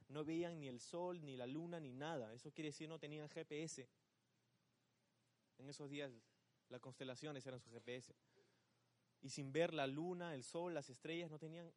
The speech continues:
idea a dónde estaban yendo. Catorce días.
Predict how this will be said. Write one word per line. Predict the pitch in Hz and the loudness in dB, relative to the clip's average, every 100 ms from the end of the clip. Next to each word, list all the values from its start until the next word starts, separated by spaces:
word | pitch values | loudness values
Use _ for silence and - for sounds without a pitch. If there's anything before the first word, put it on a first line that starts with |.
| - | -10
idea | 139 127 139 196 156 | -8 -4 -2 0 0
a | |
dónde | 143 160 | 0 -2
estaban | 143 156 147 | -2 -2 -2
yendo. | 139 151 104 95 _ _ _ _ _ _ _ _ _ _ _ _ _ | -4 -6 -8 -16 _ _ _ _ _ _ _ _ _ _ _ _ _
Catorce | - 143 190 190 175 | -12 -2 0 0 -2
días. | 170 185 | 0 0